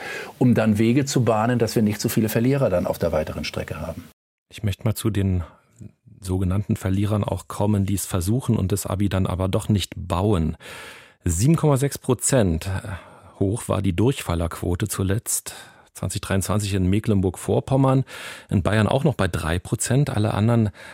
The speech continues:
Speaker 2: Länder lagen dazwischen. Und, äh,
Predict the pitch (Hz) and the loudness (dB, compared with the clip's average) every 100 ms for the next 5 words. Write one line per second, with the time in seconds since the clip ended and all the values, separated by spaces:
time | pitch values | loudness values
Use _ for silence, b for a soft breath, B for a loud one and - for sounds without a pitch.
0 | - 90 110 110 104 87 87 104 107 92 | -2 2 4 4 2 0 0 2 2 2
1 | - - 98 107 - 160 170 - B B | -2 -4 -2 0 2 4 4 0 B B
2 | B B B B B B _ - 120 127 | B B B B B B _ 0 4 4
3 | 123 120 | 4 2